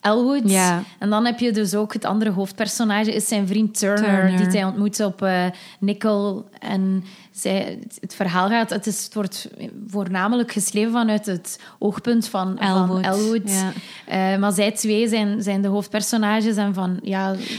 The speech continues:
Speaker 2: Ze zijn eigenlijk ook tegenpolen,
Speaker 1: Ja,
Speaker 2: hè?
Speaker 1: zijn
Speaker 2: Het is een heel
Speaker 1: tegenpolen.
Speaker 2: opmerkelijke vriendschap, eh, want Turner is eigenlijk helemaal anders dan Elwood. Hij staat veel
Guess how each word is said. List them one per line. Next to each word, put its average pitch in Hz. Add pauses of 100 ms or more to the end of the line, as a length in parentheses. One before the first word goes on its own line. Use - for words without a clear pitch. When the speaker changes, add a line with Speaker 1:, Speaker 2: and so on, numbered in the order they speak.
Speaker 2:
Ze 233
zijn 226
eigenlijk 226
ook 269 (200)
tegenpolen, 208
Speaker 1:
Ja, 185
Speaker 2:
hè? 208
Speaker 1:
zijn 285
Speaker 2:
Het 339
is 254
een 226
heel 233
Speaker 1:
tegenpolen. 226
Speaker 2:
opmerkelijke 214
vriendschap, 269 (160)
eh, 202
want 185
Turner 294
is 240
eigenlijk 226
helemaal 247
anders 214
dan 208
Elwood. 269
Hij 214
staat 214
veel 233